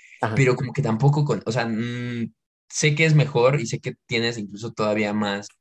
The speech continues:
Speaker 2: más posibilidades de conectar con la banda, porque no necesariamente tienes que tener su número,
Speaker 1: Ujú.
Speaker 2: o puedes incluso descargar libros, películas, etcétera, de forma, pues, relativamente segura,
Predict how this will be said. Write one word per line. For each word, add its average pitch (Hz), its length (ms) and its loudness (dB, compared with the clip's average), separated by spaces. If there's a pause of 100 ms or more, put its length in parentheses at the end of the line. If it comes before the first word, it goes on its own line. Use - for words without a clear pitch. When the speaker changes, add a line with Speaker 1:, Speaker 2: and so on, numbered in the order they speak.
(580)
Speaker 2:
más 107 720 -4 (140)
posibilidades 107 720 0
de 113 120 -2
conectar - 460 -6
con 117 160 -2
la 90 80 -2
banda, 104 300 -2
porque 95 200 -14 (100)
no 110 120 0
necesariamente 104 580 -2
tienes - 180 -10
que 98 60 -12
tener 98 180 -4
su 98 140 -6
número, 113 760 0 (180)
Speaker 1:
Ujú. 123 200 -4
Speaker 2:
o 98 260 0
puedes 107 280 -2
incluso 104 280 -8
descargar 101 420 -6
libros, 107 840 0 (200)
películas, 101 640 -2
etcétera, 107 540 0 (920)
de 110 140 2
forma, 120 400 2
pues, - 280 -14
relativamente 107 720 -4
segura, 104 500 -2